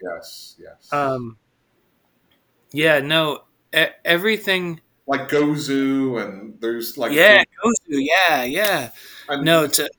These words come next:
Speaker 1: Miike, right? He makes, like, thirteen movies a year. He's friggin', <laughs> in fact,
Speaker 2: They're
Speaker 1: my
Speaker 2: so out there. Like, Ichi the Killer, I watched,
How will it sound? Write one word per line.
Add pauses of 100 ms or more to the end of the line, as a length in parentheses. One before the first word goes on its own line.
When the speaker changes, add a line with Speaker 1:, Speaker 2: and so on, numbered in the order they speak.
(560)
Speaker 1:
Miike,
right?
He
makes,
like, (240)
thirteen
movies
a
year. (260)
He's (320)
friggin', (320)
<laughs> (1120)
in
fact,
Speaker 2:
They're
Speaker 1:
my
Speaker 2:
so (1300)
out
there.
Like,
Ichi
the
Killer, (760)
I
watched,